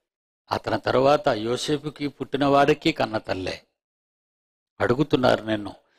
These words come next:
తన మనసులోని ఎన్నో మనోగతాలను చెప్పాలనుకుంది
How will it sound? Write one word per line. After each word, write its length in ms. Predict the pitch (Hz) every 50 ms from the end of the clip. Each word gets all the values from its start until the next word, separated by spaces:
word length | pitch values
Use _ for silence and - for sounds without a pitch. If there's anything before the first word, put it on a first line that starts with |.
| _ _ _ _ _ -
తన 120 | 165 160 165 156 139
మనసులోని 640 | 127 135 160 - - 185 180 190 190 180 175 170 156 147 - _ _ _ _ _ _
ఎన్నో 260 | 123 123 143 165 185 190 180 175 147
మనోగతాలను 680 | 135 139 160 180 180 180 180 180 - 175 151 143 143 135 -
చెప్పాలనుకుంది 760 | - 127 - - 156 156 156 147 143 131 - 123 104 101 -